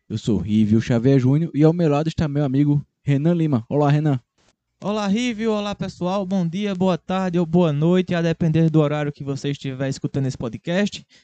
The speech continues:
Speaker 2: Estamos gravando o, o episódio de número cinquenta e dois e hoje vamos falar da C P I do fim do mundo.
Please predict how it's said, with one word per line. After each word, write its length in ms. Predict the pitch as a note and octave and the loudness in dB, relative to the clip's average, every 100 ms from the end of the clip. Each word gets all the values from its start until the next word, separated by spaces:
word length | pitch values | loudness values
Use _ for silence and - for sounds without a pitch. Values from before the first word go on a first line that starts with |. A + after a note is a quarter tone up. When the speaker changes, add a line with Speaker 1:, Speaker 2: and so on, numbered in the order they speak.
| - | -10
Speaker 2:
Estamos 380 | C#3+ F3+ F3+ | -6 0 0
gravando 600 | E3+ E3 D#3 D#3+ F3+ F3+ - _ | 2 0 -2 0 2 2 -2 _
o, 500 | - F3 G#3+ G#3 D#3+ | -2 2 4 4 2
o 80 | F#3+ - | 2 0
episódio 680 | F3+ F#3 F3+ D3 F3 F#3+ E3+ | -4 -2 -2 0 2 2 2
de 100 | F3 | 2
número 320 | E3 F3+ E3+ | 4 4 4
cinquenta 480 | - F3 - G#3 F#3 | -2 -2 0 2 0
e 60 | |
dois 440 | D#3+ F#3 A3+ A#3+ - | 4 4 4 0 -8
e 160 | - F3+ | 0 6
hoje 280 | F#3+ G#3+ G#3+ | 6 6 4
vamos 340 | F3+ G3 G3+ | 4 4 2
falar 520 | - G#3+ F3 F3+ G#3 - _ _ - | -2 -2 -2 -2 -4 -8 _ _ -8
da 240 | E3 G3 | -2 -2
C 240 | - A3+ | -2 -2
P 160 | A3 B3 | -2 0
I 220 | G3 G#3+ | 0 -2
do 100 | A3 | -2
fim 220 | G3+ - | -4 -2
do 140 | G#3+ A3+ | 0 0
mundo. 360 | E3 B2+ F#2+ | 0 -4 -10